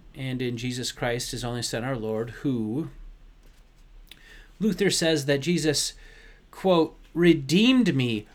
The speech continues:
purchased and won me from sin, death, and the power of the devil, not with gold or silver,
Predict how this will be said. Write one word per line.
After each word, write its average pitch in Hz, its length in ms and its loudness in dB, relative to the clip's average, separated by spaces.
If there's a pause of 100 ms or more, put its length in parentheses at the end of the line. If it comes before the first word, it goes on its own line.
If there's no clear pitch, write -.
(140)
purchased - 800 2
and 175 220 6
won 240 220 6
me 190 140 6
from 160 220 2
sin, 180 440 2
death, 180 260 6
and 156 120 2
the 147 60 2
power 151 280 2
of 139 80 0
the 139 80 2
devil, 139 360 0
not 208 320 4
with 156 220 2
gold 196 380 8
or 143 100 4
silver, 190 560 2